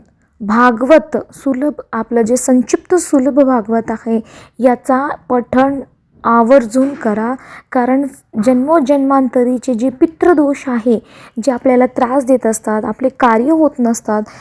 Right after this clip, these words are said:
आपल्या कार्यामध्ये, आपल्या आयुष्यामध्ये अडथळे निर्माण करत असतात, आपल्याला सुखसमृद्धी लाभत नसते, आपल्या मुलांचं चांगलं होत नसतं, त्यामुळे हे सगळं पितृदोष सम-, समाप्त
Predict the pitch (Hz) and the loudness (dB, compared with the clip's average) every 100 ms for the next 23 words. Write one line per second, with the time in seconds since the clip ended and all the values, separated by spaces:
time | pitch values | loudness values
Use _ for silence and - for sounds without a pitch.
0 | - - - 254 247 226 233 247 233 233 | -20 -16 -6 -6 -2 -2 0 0 0 -4
1 | 226 254 240 240 - 277 247 233 233 - | -4 -2 0 0 0 -2 0 2 0 -2
2 | - - 220 220 - 302 339 320 262 247 | -16 -12 -6 -6 0 0 0 -2 -2 -2
3 | 233 220 214 214 214 226 220 220 - 240 | -2 -2 -4 -4 -8 -6 -6 -8 -4 0
4 | 233 226 - 311 320 294 262 254 240 254 | 2 0 -4 -4 -2 0 0 0 0 0
5 | 233 214 226 233 214 - - 233 - - | 0 0 -2 -2 -2 -4 -8 -8 -10 -18
6 | - - - 254 247 254 285 339 330 339 | -16 -14 -4 0 0 0 -2 -4 -6 -4
7 | 277 233 247 226 - 220 226 - 214 - | -2 0 0 0 -2 -4 -4 -8 -10 -10
8 | - - - 269 269 262 262 277 - _ | -20 -12 -2 0 2 4 2 0 -10 _
9 | 269 269 285 247 359 381 339 320 294 247 | -8 -2 -2 2 2 2 -2 0 2 2
10 | 254 254 254 - - - 254 226 - 240 | 0 0 -4 -4 -6 0 0 0 0 0
11 | 240 262 - | 2 0 0